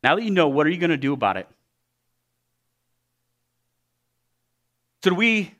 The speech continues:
before we jump into what you're gonna do about it, think about how the church can apply the interrogation to our lives,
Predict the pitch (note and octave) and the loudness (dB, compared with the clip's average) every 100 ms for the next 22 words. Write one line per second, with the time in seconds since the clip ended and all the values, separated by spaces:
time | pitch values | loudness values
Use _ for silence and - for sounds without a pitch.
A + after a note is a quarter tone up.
0 | _ _ _ _ _ _ _ _ - _ | _ _ _ _ _ _ _ _ -20 _
1 | _ _ _ _ _ _ _ _ _ _ | _ _ _ _ _ _ _ _ _ _
2 | _ _ _ _ _ _ _ _ _ _ | _ _ _ _ _ _ _ _ _ _
3 | _ C#3+ D3 G#3+ F#3+ C#3+ C#3+ C3+ C#3 B2 | _ -8 -2 0 0 0 -2 -4 -4 -8
4 | A2+ G#2+ A2 G#2 G#2 F#2+ G2 F2+ F2 E2 | -8 -10 -10 -10 -10 -12 -14 -14 -12 -14
5 | - _ _ _ _ _ _ _ _ _ | -18 _ _ _ _ _ _ _ _ _
6 | _ - E3+ D3+ C#3 - B2+ B2 A2+ - | _ -6 -2 -2 -2 -2 -4 -4 -8 -12
7 | A#2 - G#2+ F#2 - G2+ F#2+ F2+ F2 _ | -12 -12 -14 -14 -10 -6 -6 -8 -16 _
8 | - G2 F2 - G2 F2 F2+ F#2 - E2 | -16 -16 -14 -12 -10 -10 -14 -14 -16 -18
9 | E2 _ _ _ _ _ _ _ _ _ | -20 _ _ _ _ _ _ _ _ _
10 | _ _ A#2 G#2+ G2 F#2 F2+ E2+ E2 - | _ _ -8 -4 -4 -6 -8 -10 -14 -20